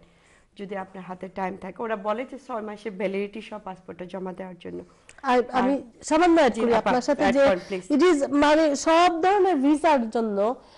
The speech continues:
Speaker 2: আহ, যখন passport দেবেন তখন সেটা, আহ, you need to give them a valid passport। কিন্তু ন্যাশনালিটি তো লোতে, um, um, in order to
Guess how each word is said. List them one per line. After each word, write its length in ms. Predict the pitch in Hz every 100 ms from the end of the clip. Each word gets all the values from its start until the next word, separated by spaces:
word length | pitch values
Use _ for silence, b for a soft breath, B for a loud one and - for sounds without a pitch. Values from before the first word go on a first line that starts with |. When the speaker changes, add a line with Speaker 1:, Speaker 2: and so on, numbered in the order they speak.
| B
Speaker 2:
আহ, 520 | 226 208 202 190 202 214
যখন 200 | 214 233
passport 440 | 240 220 - 254
দেবেন 340 | 220 233 220 220
তখন 380 | 226 - 226
সেটা, 460 | 220 226 208 220 208 - b b -
আহ, 220 | 208 190 185 202 - 156 -
you 140 | 220
need 100 | 240
to 60 | 233
give 180 | 220 202
them 100 | 214
a 80 |
valid 400 | 196 214 208 196 185 b b b
passport। 560 | - 214 - - 175 170 - b b -
কিন্তু 200 | 269 277
ন্যাশনালিটি 720 | 254 262 254 330 349 359 370
তো 120 | 381
লোতে, 540 | 311 294 247 247 233 220
um, 60 |
um, 1000 | 240 233 226 233 226 214 220 220 208 208 170 _ _ _ b b b _ 247
in 100 | 247
order 240 | 269 285 294 294
to 320 | 269 247